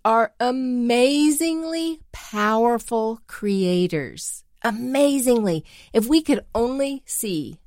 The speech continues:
ourselves for who we are. If you aren't sure or you doubt that, try this simple little experiment.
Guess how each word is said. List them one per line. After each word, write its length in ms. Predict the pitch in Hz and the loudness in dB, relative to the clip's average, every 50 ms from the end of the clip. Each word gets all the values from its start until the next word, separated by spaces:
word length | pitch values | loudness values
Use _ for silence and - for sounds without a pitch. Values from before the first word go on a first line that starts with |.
| _ _ _ _ | _ _ _ _
ourselves 680 | 170 170 170 165 165 - - 196 165 156 156 151 - - | -2 -2 0 -2 -4 -4 -4 -4 -4 -4 -6 -6 -8 -10
for 120 | - 175 | -10 -8
who 180 | 147 170 175 170 | -6 -4 -4 -2
we 140 | 170 165 160 | -2 -4 -4
are. 260 | 147 143 139 127 - _ _ _ _ _ _ _ | -4 -4 -6 -8 -10 _ _ _ _ _ _ _
If 180 | 285 294 - - | -8 -6 -2 0
you 100 | 392 427 | 0 2
aren't 240 | 392 339 262 190 - | 2 2 0 0 -4
sure 360 | - - 170 160 165 190 202 - | -6 -4 -4 -4 -4 -4 -4 -4
or 120 | - 233 | -2 0
you 140 | 233 226 208 | 0 0 -2
doubt 360 | 175 175 160 160 165 165 - | -2 -4 -4 -4 -6 -8 -6
that, 320 | - 202 208 220 220 - _ _ _ _ _ _ _ _ _ _ _ _ | -6 -6 -6 -6 -8 -12 _ _ _ _ _ _ _ _ _ _ _ _
try 240 | - - 269 277 269 | -6 0 0 2 2
this 160 | 240 254 240 | 2 2 2
simple 840 | - - - - 302 311 311 311 _ 330 320 311 311 311 294 277 - _ _ - | 2 2 2 2 2 0 0 0 _ 2 2 4 4 2 0 -4 -8 _ _ -8
little 520 | 220 214 214 214 214 220 214 214 220 - | -2 0 2 2 4 4 4 4 2 0
experiment. 960 | - 202 - - - - 175 170 175 175 165 143 139 131 - - _ - - | -2 -6 -6 -6 -6 -4 -4 -2 0 0 0 -2 -4 -6 -10 -16 _ -20 -20